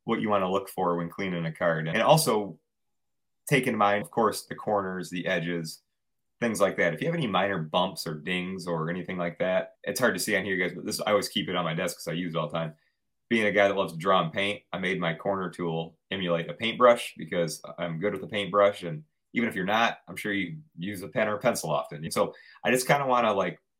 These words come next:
make tools that feel like it's something you've already been using for a bit. So those would be the things that I would look for when you're accessing, like,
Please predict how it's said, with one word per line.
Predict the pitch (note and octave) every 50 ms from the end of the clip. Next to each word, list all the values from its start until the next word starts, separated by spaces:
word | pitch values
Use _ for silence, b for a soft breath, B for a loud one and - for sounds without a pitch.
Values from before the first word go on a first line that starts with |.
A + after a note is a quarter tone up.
| _ _ _ _ _ _ _
make | - A2+ A2+ A2+ - -
tools | - A#2+ A2 G#2+ A2+ A#2 A#2 A2
that | G#2 G2 -
feel | - A2 G#2 G#2
like | G2 F2+
it's | F2 D#2+ -
something | F#2+ F2 G2+ G2
you've | F2+ F2 F2
already | E2+ F2 E2+ E2
been | D2+ D#2+ D#2 D2+
using | D2 D#2 E2+ D#2+ D2+ D2 -
for | - - D2+ D2
a | -
bit. | - - - -
So | - - A#2+ A#2 A2 - G#2 G#2+ G#2
those | G2 C#3 D3+ E3+ D3+
would | C3+ A#2+
be | A#2+
the | G#2+ G2+
things | F#2+ - G#2+ G#2 G2 F2+
that | F#2 F#2+
I | F2+
would | E2+ E2
look | F2 G2 G2+ - -
for | - F2 E2+ E2+ D#2+ D#2+ D#2 -
when | - F#2+ G2+
you're | G2 F#2+ F2+ E2+ E2 -
accessing, | F2+ E2+ - - G#2+ E2+ - - G2+ F#2+ F#2 F2+ E2+
like, | F2 E2+ E2+ D#2+